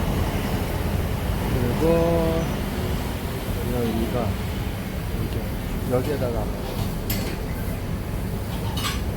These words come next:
내가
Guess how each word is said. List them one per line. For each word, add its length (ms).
내가 720